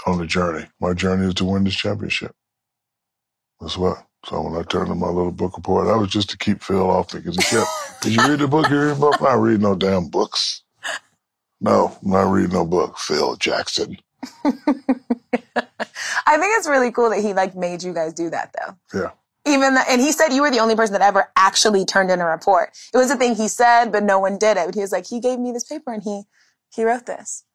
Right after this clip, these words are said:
Speaker 1: Yeah.
Speaker 2: But, you know, everyone is on a journey of self-discovery.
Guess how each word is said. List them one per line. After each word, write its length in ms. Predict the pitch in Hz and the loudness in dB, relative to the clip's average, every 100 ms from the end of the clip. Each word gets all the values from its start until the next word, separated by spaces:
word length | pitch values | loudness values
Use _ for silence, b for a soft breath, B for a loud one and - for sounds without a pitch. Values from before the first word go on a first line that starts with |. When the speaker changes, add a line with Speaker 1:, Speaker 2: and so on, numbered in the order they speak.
| _ _ | _ _
Speaker 1:
Yeah. 60 | - | -4
Speaker 2:
But, 80 | 311 | 0
you 40 | |
know, 100 | 370 - | 2 4
everyone 480 | 403 311 254 185 170 | 2 4 4 4 2
is 340 | - 214 180 | 0 0 0
on 300 | - 185 170 | 2 2 2
a 100 | 147 | 0
journey 300 | 170 170 175 | -2 -4 -4
of 80 | - | -8
self-discovery. 640 | - - - - 147 - | -10 -10 -10 -8 -8 -8